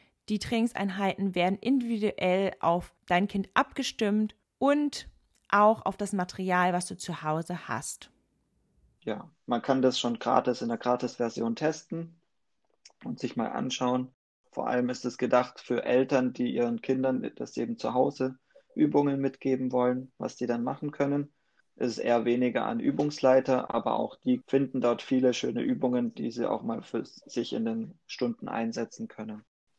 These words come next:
Speaker 2: Aber primär ist es für die Kinder zu Hause gedacht.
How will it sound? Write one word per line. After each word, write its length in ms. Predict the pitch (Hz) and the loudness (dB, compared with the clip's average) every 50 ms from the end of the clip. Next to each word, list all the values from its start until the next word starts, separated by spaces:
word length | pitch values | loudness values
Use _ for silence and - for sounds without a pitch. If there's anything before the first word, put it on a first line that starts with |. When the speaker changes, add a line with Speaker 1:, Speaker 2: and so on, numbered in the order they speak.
| - - | -12 -8
Speaker 2:
Aber 220 | 127 117 - 120 | -6 -2 -2 -2
primär 460 | - - - 127 127 127 120 120 120 | -2 0 0 0 2 2 2 2 2
ist 120 | 117 113 107 | 2 0 -2
es 160 | 117 - - | -4 -4 -2
für 120 | - 117 | -2 -2
die 140 | 113 117 110 | -2 -2 -4
Kinder 320 | - - 120 120 120 117 117 | -4 -2 -2 0 -2 -2 -4
zu 180 | - 113 104 | -4 -6 -6
Hause 400 | 107 107 107 113 110 - 113 110 110 | -4 -4 -4 -4 -6 -6 -10 -10 -10
gedacht. 360 | - 98 110 117 110 - | -10 -10 -10 -10 -12 -14